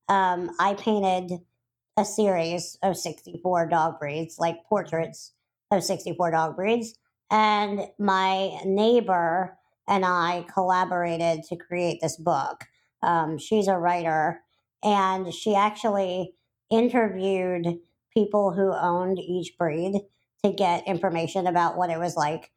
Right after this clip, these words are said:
to own the breed. And then she wrote, like, a three to five sentence paragraph about each one to put, you know, to put with each painting. And, uh, it's also a coffee table book. It's really cute. It's very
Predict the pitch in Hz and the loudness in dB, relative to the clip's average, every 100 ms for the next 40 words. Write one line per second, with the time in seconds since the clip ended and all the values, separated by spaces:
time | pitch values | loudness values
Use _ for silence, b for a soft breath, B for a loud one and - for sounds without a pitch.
0 | _ _ - 175 170 160 170 170 - 170 | _ _ -2 0 2 0 0 -2 -2 -2
1 | 156 160 247 247 196 196 - 190 175 190 | -2 0 2 2 0 -2 -2 -2 2 2
2 | 196 - - _ _ _ 208 190 185 170 | 0 -4 -12 _ _ _ -2 0 0 0
3 | 165 - _ _ 240 226 226 208 208 175 | -4 -16 _ _ 0 4 4 4 2 0
4 | 175 170 180 143 170 - 170 156 - - | 0 0 -2 -2 -6 -2 0 0 -2 -4
5 | 156 160 - _ _ - 202 185 170 156 | -4 -6 -8 _ _ -2 0 2 0 -2
6 | 151 - 156 139 147 147 180 170 170 143 | -8 -4 -2 -2 -4 -8 -10 -2 -2 -2
7 | - _ _ _ - 190 156 147 - 170 | -10 _ _ _ -2 0 0 -4 -2 -2
8 | 170 175 156 - - 160 151 147 147 - | -2 -4 -8 -8 -4 -2 -2 -6 -12 -8
9 | 190 190 185 185 175 156 165 - _ _ | -2 0 0 0 0 0 -2 -10 _ _
10 | _ _ _ - 240 233 247 254 - 262 | _ _ _ 0 0 4 4 4 4 2
11 | 254 220 208 214 208 196 196 190 190 185 | 4 2 2 0 0 2 2 2 0 -2
12 | 175 214 226 240 233 208 208 202 196 180 | -4 2 2 2 0 0 0 0 -2 -4
13 | - 185 202 214 | -2 0 2 0